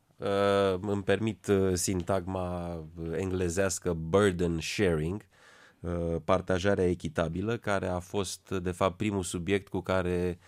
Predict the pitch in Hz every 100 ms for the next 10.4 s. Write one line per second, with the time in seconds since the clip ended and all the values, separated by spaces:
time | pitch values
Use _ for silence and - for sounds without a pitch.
0 | - _ - 92 92 95 90 92 92 87
1 | 82 98 95 90 92 87 85 95 95 87
2 | 85 87 - 107 90 92 90 78 82 85
3 | 87 85 78 85 78 - 82 85 78 82
4 | 82 80 76 82 107 107 _ - - -
5 | - - 90 90 85 85 73 - 113 95
6 | 92 95 101 101 92 - 92 95 92 92
7 | 90 82 82 87 85 85 82 82 85 101
8 | 92 85 - 87 85 80 95 113 131 135
9 | 139 139 131 90 87 90 90 85 80 85
10 | 98 - 135